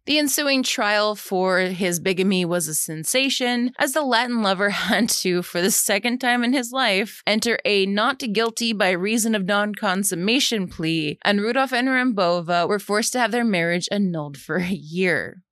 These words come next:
The ensuing scandal, you'd think, would kind of, like, mess with his public image, but it actually made him more popular. This was, like, this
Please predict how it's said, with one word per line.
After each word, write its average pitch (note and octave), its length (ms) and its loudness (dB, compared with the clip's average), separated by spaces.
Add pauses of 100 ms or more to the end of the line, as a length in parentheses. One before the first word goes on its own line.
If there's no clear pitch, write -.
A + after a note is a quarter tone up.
The B3+ 140 2
ensuing D4+ 400 0
scandal, A#3 840 0
you'd A3 300 -2
think, C#4 280 -2
would A3+ 220 -6
kind C4 180 0
of, A3+ 80 -2
like, A#3 160 0
mess A3 300 0
with A3 80 -4
his G#3+ 140 -6
public G3+ 420 -2 (100)
image, A#3 560 0
but A3 160 0
it B3 140 0
actually C4+ 420 0
made B3 220 2
him A#3+ 180 0
more A3+ 200 2
popular. E3+ 760 0
This F#3+ 160 0
was, G3 160 0
like, G3 200 0
this G3+ 260 0